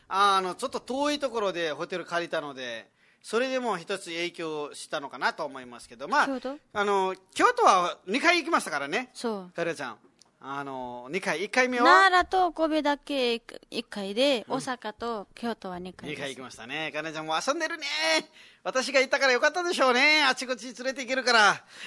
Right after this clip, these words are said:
Speaker 1: えー、電車はいっぱい間違えましたけどね。
Speaker 2: うん。
Speaker 1: はいはいはい。
Speaker 2: 今は私
Speaker 1: 今更わからない。
Speaker 2: ができるんで。
Speaker 1: もう、もうどこに行ったのか。ただ乗ったんですけど、このルートはどこに何かわからないでしょうね。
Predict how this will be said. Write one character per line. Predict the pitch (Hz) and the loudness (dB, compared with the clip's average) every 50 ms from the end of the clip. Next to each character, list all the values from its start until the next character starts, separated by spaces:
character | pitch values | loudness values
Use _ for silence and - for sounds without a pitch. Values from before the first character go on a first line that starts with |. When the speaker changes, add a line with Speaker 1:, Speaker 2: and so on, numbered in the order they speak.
| - - _ - | -18 -18 _ -6
Speaker 1:
え | 160 160 170 170 165 165 160 | -2 0 2 2 2 2 2
ー、 | |
電 | 131 - 269 294 294 | 2 2 2 2 2
車 | 302 330 254 | 4 6 6
は | 233 | 6
い | 226 | 6
っ | 247 | 4
ぱ | - 330 | 2 2
い | 311 | 4
間 | 311 294 | 4 2
違 | - 277 269 277 | 4 6 6 6
え | 254 | 6
ま | 247 233 | 6 4
し | |
た | - 226 | 4 2
け | 196 208 | 2 2
ど | 185 185 | 0 2
ね。 | 214 277 311 294 247 208 160 135 131 | 2 4 4 6 4 4 2 0 -2
Speaker 2:
う | |
ん。 | 180 | -2
Speaker 1:
は | - 175 175 170 | 2 4 4 6
い | 165 | 6
は | - 175 156 156 | 4 4 4 4
い | |
は | 147 | 2
い。 | 277 | 2
Speaker 2:
今 | 320 339 330 320 285 262 | 4 6 6 6 6 4
は | 247 | 4
私 | 262 233 247 | 2 4 6
Speaker 1:
今 | 302 349 349 | 8 8 8
更 | 254 311 415 285 262 | 8 8 8 8 8
わ | 254 | 8
か | 254 277 285 | 8 6 6
ら | 285 285 | 6 6
な | 269 254 | 6 4
い。 | |
Speaker 2:
が | 226 | 4
で | |
き | |
る | |
ん | |
で。 | 214 | 4
Speaker 1:
も | 220 220 | 2 2
う、 | |
も | 214 220 226 220 | 2 2 2 2
う | 175 | 2
ど | 233 | 2
こ | 247 277 | 2 4
に | 302 302 | 4 4
行 | 311 311 | 4 4
っ | |
た | 311 254 | 2 4
の | 233 254 | 4 2
か。 | 233 - 190 147 123 - - - - - - - - | 2 2 2 0 0 -4 -10 -18 -18 -18 -16 -6 -2
た | 226 285 | 2 4
だ | - 311 | 4 6
乗 | 269 294 | 6 4
っ | - - | 4 4
た | - 539 | 4 2
ん | 466 311 | 2 2
で | 262 | 0
す | 247 196 | -2 -2
け | - 202 | -2 0
ど、 | 196 202 196 185 170 156 | 2 4 4 4 2 0
こ | 160 254 | -2 -2
の | 262 339 285 220 - - - - - - | 0 0 0 -2 -2 -6 -10 -14 -10 -4
ル | 202 285 349 392 440 440 | 2 4 6 8 8 6
ー | - | 6
ト | - 262 | 4 4
は | 220 196 196 | 4 4 4
ど | 190 233 | 2 2
こ | - 294 302 | 2 2 2
に | 294 294 262 | 2 2 2
何 | 247 254 285 311 | 2 0 2 4
か | 294 285 208 | 6 6 6
わ | 202 226 | 6 4
か | 220 277 277 | 4 4 4
ら | |
な | 277 285 | 6 4
い | 269 | 4
で | 247 220 | 2 0
し | - | -4
ょ | 175 | -4
う | 175 | -2
ね。 | 240 339 330 - | -4 -4 -6 -8